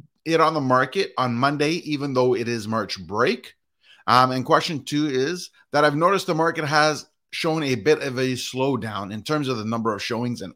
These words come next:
offers. I've seen homes get price changes after offer day fails. Should I list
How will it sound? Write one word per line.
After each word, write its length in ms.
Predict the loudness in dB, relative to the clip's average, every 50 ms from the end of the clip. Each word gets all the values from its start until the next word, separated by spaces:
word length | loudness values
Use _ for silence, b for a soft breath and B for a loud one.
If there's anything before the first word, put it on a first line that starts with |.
| -12 -8
offers. 480 | -4 -4 -4 -6 -8 -18 -20 -20 -20 B B B B B B
I've 160 | 0 2 2
seen 460 | 2 0 2 2 2 2 0 0 -2 -6 -6 -8 -14 -18 _ _ _ _ _ _ -8
homes 380 | 0 4 4 4 4 2 0
get 300 | 2 4 4 4 4 2
price 240 | 2 2 2 2 2
changes 420 | -2 -4 -4 -4 -4 -4 -6 -6 -4 2
after 600 | 4 6 6 4 2 -2 -6 -4 -4 -4 -4 b b b b b b b b _ 2
offer 420 | 4 6 6 4 4 2 0 0
day 440 | 0 0 -4 -4 -2 -2 -2 -4 -6
fails. 680 | -8 -16 -16 -8 -4 -4 -2 -2 -4 -6 -10 -14 -16 -16 b b b
Should 240 | 2 8 8 10
I 60 | 10 10
list 380 | 8 8 4 4 0 -8 -16